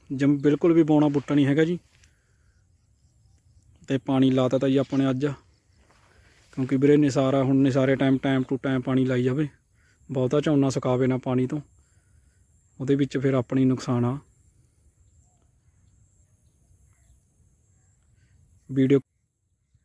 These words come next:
ਅਤੇ ਵੀਰੇ ਜਿਹੜਾ ਆਪਾਂ ਨੇ ਇਹਦੇ ਵਿੱਚ ਝੰਡੇ ਪੱਤੇ ਤੋਂ ਨਾ ਫੰਗੀਸਾਈਡ ਵਰਤਿਆ ਤਾ, ਆਪਣੇ ਚੈਨਲ 'ਤੇ ਜਾ ਕੇ ਵੀਰੇ ਵੀਡੀਓ ਪਾਈ ਵੀ ਆ, ਤੁਸੀਂ ਚੈੱਕ ਕਰਿਓ ਜੀ।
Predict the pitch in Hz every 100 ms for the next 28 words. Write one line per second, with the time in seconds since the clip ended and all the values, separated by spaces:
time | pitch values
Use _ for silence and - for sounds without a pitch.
0 | _ _ _ _ - 131 143 143 165 147
1 | 143 160 151 156 156 170 180 175 202 151
2 | 147 143 - 147 165 175 170 _ _ _
3 | _ _ _ _ - 139 165 165 156 139
4 | 139 - 147 147 143 _ _ _ _ _
5 | _ - 139 - 147 147 147 147 143 143
6 | 143 151 143 156 147 139 147 135 139 135
7 | 139 151 151 _ _ _ _ _ - 139
8 | 139 143 135 139 139 139 143